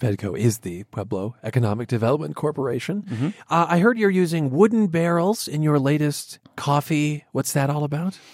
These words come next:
Speaker 2: Oh, yeah, the barrel-aged coffee series. Um, it, it's really interesting that you can put green coffee into barrels that are from, like, the Holy Cross Abbey in Canyon City or, um, a distillery up in Colorado Springs. We're starting to work with Breckenridge,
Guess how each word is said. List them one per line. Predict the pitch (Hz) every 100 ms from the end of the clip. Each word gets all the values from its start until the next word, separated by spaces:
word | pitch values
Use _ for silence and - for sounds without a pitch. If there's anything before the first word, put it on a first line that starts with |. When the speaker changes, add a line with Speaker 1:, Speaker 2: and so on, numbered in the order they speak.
| _ -
Speaker 2:
Oh, | 202 190
yeah, | 190 185
the | 147 -
barrel-aged | 143 160 170 147 123 -
coffee | - 143 139
series. | 120 127 113 110 - - - - -
Um, | 123 123 - - _
it, | - 151 175
it's | - - - - -
really | 208 233 220
interesting | 196 180 - 147
that | 127 143
you | 135
can | - 120 117 - - _
put | 139 127 _
green | - 151
coffee | 143 135 - 131
into | 120 117 123 113 113 110 -
barrels | 120 120 120 120 -
that | 110
are |
from, | 110 117 101
like, | 104 107
the |
Holy | 107 113
Cross | - 113 -
Abbey | 117 113 110 110
in |
Canyon | 104 110 104 101
City | - 123 123 123 - - - -
or, | 117 110 107 107
um, | 117 101 101 - -
a | -
distillery | 110 - 127 117 113
up | 113
in |
Colorado | - 110 107
Springs. | 107 - 123 123 120
We're | 104
starting | - 107 104
to |
work | 104 -
with | - -
Breckenridge, | 110 104 104 104 -